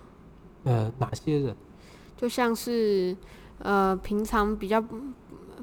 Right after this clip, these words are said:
Speaker 2: 比较不会写，写文章的人，
Speaker 1: 嗯。
Speaker 2: 然后这样他就可以靠着Chat G P T去写文章之类的。
Speaker 1: 嗯，那这样是好事吗？因为本来那就不是他的专长啊。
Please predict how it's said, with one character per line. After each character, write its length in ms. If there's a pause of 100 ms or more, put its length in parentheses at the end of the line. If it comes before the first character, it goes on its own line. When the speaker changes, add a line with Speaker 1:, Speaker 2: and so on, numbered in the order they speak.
Speaker 2:
比 80
较 120
不 200
会 280
写， 240 (540)
写 220
文 180
章 180
的 80
人， 280 (140)
Speaker 1:
嗯。 260 (120)
Speaker 2:
然 120
后 100
这 80
样 160
他 100
就 120
可 100
以 60
靠 240
着 240 (180)
Chat 200
G 180
P 160
T 240
去 260
写 180
文 160
章 220 (1120)
之 180
类 160
的。 80 (520)
Speaker 1:
嗯， 400
那 120
这 140
样 100
是 120
好 100 (180)
事 240
吗？ 180 (140)
因 80
为 80 (160)
本 140
来 140
那 120
就 120
不 180
是 80
他 140
的 80
专 280
长 140
啊。 180